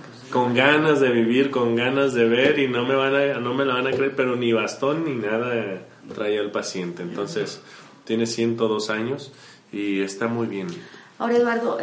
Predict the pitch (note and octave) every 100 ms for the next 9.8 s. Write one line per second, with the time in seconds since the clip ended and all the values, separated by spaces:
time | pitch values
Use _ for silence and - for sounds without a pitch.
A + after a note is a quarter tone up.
0 | F#3 G3+ B3 C#4+ C#4+ C4 A#3+ A3 A3+ G3
1 | - G3 G3+ - - F#3 F3+ - F#3+ F#3
2 | F#3 F#3 F#3+ F#3 F3 - F#3+ - G#3 G#3+
3 | G3 F3 E3 F#3 - E3+ D#3 D#3 D#3 D#3+
4 | D#3+ C#3 A#2+ C#3 C#3+ D#3 D#3+ E3 E3+ E3+
5 | D3 C#3+ C3+ C#3 C#3 F3+ A#3+ - - -
6 | - - G#3 A#3+ A3+ A3+ A#3 A#3 A3+ B3+
7 | D4+ - G2+ - G#2 A2+ C#3+ D#3+ D#3+ D#3
8 | F3 G#3 G#3 G3+ E3+ F3 F3+ E3+ D#3+ E3
9 | E3 F3 F3+ F#3+ G3 G3+ A3+